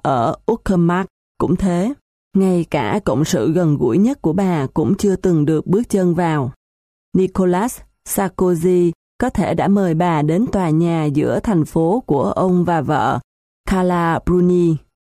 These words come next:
Gordon Brown từng mời bà đến căn nhà nghỉ cuối tuần của Thủ tướng Anh tại Chequers. Ông Gia Bảo từng mời bà vào trung tâm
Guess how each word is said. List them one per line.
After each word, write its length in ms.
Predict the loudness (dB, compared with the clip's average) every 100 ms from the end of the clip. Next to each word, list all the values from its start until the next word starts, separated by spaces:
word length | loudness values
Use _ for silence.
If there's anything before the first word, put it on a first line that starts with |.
| _
Gordon 580 | 0 0 0 2 2 2 0
Brown 380 | -2 0 0 -2 -4 _ _ -2
từng 240 | 2 4
mời 200 | 2 2
bà 280 | 0 0 0
đến 240 | 0 0
căn 260 | 0 0 2
nhà 120 | 2
nghỉ 240 | 2 0 -2
cuối 240 | 0 -2
tuần 360 | 0 0 2 0
của 120 | 0
Thủ 180 | 0 0
tướng 240 | 0 0 0
Anh 260 | 0 0 -2 _ _
tại 300 | -4 -2 -4 -4
Chequers. 920 | -2 -2 -2 -2 0 0 0 -2 -6 -20 _ _ _ _ _
Ông 240 | -4 0 0
Gia 140 | 0
Bảo 340 | -2 -4 -4
từng 240 | -2 0 0
mời 220 | 0 -2
bà 260 | -2 -2 -2
vào 140 | -2
trung 240 | -2 -2 0
tâm 340 | 0 0 0